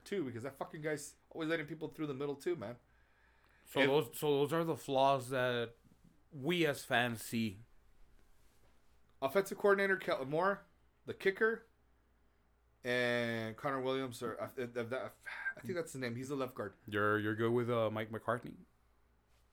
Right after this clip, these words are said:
Speaker 1: No, his
Speaker 2: You think we should
Speaker 1: in,
Speaker 2: get
Speaker 1: in
Speaker 2: another
Speaker 1: terms
Speaker 2: head
Speaker 1: of,
Speaker 2: coach?
Speaker 1: uh, in terms of, um, managing the players and allowing this shit to happen, no. Time management,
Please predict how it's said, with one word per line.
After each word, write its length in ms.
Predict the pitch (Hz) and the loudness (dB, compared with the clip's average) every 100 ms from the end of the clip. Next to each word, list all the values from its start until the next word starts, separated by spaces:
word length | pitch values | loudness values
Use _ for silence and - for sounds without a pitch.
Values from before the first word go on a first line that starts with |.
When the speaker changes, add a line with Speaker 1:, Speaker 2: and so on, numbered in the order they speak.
| _ | _
Speaker 1:
No, 440 | 143 143 139 135 123 - | -6 0 2 2 -2 -6
his 420 | 147 147 139 - - - _ - - - _ _ _ _ | 2 2 2 -6 -10 -18 _ -20 -20 -20 _ _ _ _
Speaker 2:
You 100 | - | -10
think 120 | 131 | 0
we 60 | 143 | 6
should 80 | 190 | 8
Speaker 1:
in, 60 | 190 | 8
Speaker 2:
get 20 | |
Speaker 1:
in 60 | 180 | 8
Speaker 2:
another 160 | 226 | 8
Speaker 1:
terms 120 | 247 | 8
Speaker 2:
head 100 | 233 | 10
Speaker 1:
of, 120 | 214 156 | 10 12
Speaker 2:
coach? 320 | 151 143 139 | 10 10 4
Speaker 1:
uh, 160 | 147 | 2
in 60 | 156 | 2
terms 260 | 165 226 226 | 0 2 4
of, 180 | 190 | 4
um, 420 | 135 120 107 98 98 - _ _ - - | 4 4 2 -4 -12 -20 _ _ -20 0
managing 420 | 139 160 170 180 | 4 4 2 -2
the 80 | 131 | -2
players 600 | - 156 214 277 - - - | 2 2 2 -2 -10 -16 -10
and 280 | 123 123 120 | -4 -2 -2
allowing 440 | 120 120 123 170 180 | 0 2 4 4 0
this 100 | 185 | -2
shit 220 | 202 - | -4 -4
to 80 | 151 | -2
happen, 380 | 156 165 202 190 _ _ | -2 -2 -8 -10 _ _
no. 160 | 117 95 - _ _ _ _ _ _ _ _ _ _ | -8 -8 -10 _ _ _ _ _ _ _ _ _ _
Time 240 | 175 208 | 8 8
management, 520 | 214 214 208 - 220 | 8 2 0 -4 -6